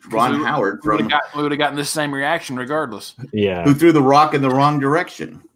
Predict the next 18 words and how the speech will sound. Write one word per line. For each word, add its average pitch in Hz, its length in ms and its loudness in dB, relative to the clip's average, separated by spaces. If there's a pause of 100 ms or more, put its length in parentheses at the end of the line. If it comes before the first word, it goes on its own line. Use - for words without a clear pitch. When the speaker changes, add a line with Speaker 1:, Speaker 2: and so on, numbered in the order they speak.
(880)
Speaker 1:
You 95 100 -10
know, 85 260 -8
Speaker 2:
I 202 80 4
know 240 160 4
the 330 60 2
guy 240 80 2
Speaker 1:
Opie 208 80 0
Speaker 2:
you're 170 80 0
talking 185 280 2
Speaker 1:
from 190 100 -2
Speaker 2:
about, 139 220 2
though, 127 220 2
with, 131 160 -2
you 147 60 -6
know, 135 80 2
like, 135 180 2
"A 175 80 0
sh-, - 140 -8